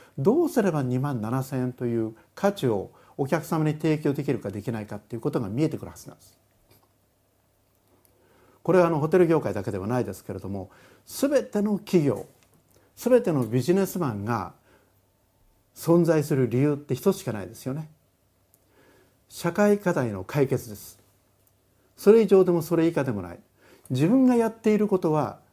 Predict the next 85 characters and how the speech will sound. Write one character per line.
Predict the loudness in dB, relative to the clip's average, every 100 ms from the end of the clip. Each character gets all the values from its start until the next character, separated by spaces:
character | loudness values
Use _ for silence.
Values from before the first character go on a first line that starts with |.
| _ _ _ _ _ _ _ _ _ _ _ _
ど | 4 6
ん | 6
な | 4 4
社 | 2
会 | 4 2
課 | 2 0
題 | 2 2
を | 2
解 | 0 -4
決 | -4 -6
し | -2
て | 0
い |
る | 0
ん | 0
だ | 0
ろ | -2
う | -2
か | -8
っ |
て | -8 -10
い |
う、 |
こ | -4 0
の | 2
一 | 0
点 | -2 -4 -2 -2
に |
絞 | -2 -2
っ | -2
て | -2
考 | -4 -2 0
え | 0
た | -2
と | -4
き | -2
に、 | -2 -2 -6 _ _ _ 2
堂 | 4 6 4
々 | 2 0
と | 2 0
自 | 0 -4
分 | -2 0
は | -2
こ | 2 4
う |
い | 4
う | 0
課 | 0
題 | 0 2
を | 0 -2 -6 _ _ _ _ _ _ 2
解 | 4
決 | 4 0
し | 0
て | 2
ま | 2
す | -2 -6
っ |
て | 0
言 | 4 4
い | 2
切 | 2
れ | 2
る | 0
人 | 0 0
で | 0
あ | 0
る | -2
な | -4
ら | -6
ば、 | -6 -8 _ _ _ _ -2
こ | 0
れ |
立 | 0
派 | -2 -2
な | -2
ビ | 0
ジ | -2
ネ | -6
ス | -8
マ | -12
ン |
で | -12
す | -12
よ |
ね。 | -10